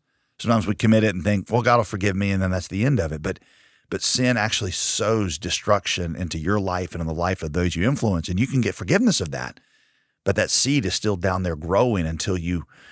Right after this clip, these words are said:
until you do the hard work of, of removing that seed from your heart and undoing that pattern. It's like John Owen, the Puritan, always said, "You gotta be killing sin,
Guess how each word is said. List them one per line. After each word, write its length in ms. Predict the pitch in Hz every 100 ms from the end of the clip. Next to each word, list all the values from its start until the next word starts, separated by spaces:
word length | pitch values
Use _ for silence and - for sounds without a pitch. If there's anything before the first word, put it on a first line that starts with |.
| - -
until 180 | 92
you 80 | 90
do 140 | 87 87
the 80 |
hard 280 | - 98 95
work 300 | 78 104 107
of, 340 | 80 76 - -
of 220 | 90 82
removing 500 | 80 82 101 143 113
that 160 | 71 -
seed 320 | - 101 85
from 140 | 80 78
your 100 | 73
heart 240 | 95 98
and 140 | 76 73
undoing 460 | 107 85 101 110
that 160 | 78 -
pattern. 360 | 90 92 67 - _
It's 140 | -
like 140 | 110 87
John 260 | 98 92
Owen, 240 | 90 104 85
the 60 |
Puritan, 460 | 76 101 104 95 87
always 220 | 76 76
said, 280 | - 85 80
"You 80 | 98
gotta 160 | 120
be 100 | 92
killing 400 | 82 - 101 85
sin, 420 | - 90 101 80